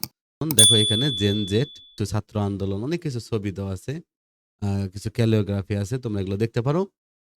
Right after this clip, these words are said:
এবার দেখো, এখানে আমরা এটা পড়বো যে গণ অভ্যুত্থানের কথা। তোমরা তো গণ অভ্যুত্থানের কথা জানোই, তোমাদের আর কি বলবো। দেখো, তোমরা নিজেরা এটা বুঝতে পারো।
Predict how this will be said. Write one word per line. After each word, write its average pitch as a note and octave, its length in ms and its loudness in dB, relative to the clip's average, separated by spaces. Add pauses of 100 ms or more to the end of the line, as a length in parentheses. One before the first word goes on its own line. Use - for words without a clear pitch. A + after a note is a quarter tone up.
(100)
এবার F#3 180 2
দেখো, D3 340 2
এখানে A2+ 340 0
আমরা G#2 320 -2
এটা G#2 120 -2
পড়বো A2 360 2
যে G#2+ 120 0
গণ C3 220 2
অভ্যুত্থানের A2 640 -2
কথা। - 300 -4
তোমরা E3+ 340 0
তো F3 120 4
গণ E3+ 160 4
অভ্যুত্থানের A#2+ 480 2
কথা A#2+ 220 -2
জানোই, G#2+ 340 0
তোমাদের G2 360 -2
আর F#2 100 -4
কি C3+ 140 -4
বলবো। G#2+ 420 -2
দেখো, C#3 300 -4 (460)
তোমরা G#2 160 -4
নিজেরা A#2 340 2
এটা G2 220 0
বুঝতে G#2 300 -4
পারো। A2+ 280 -4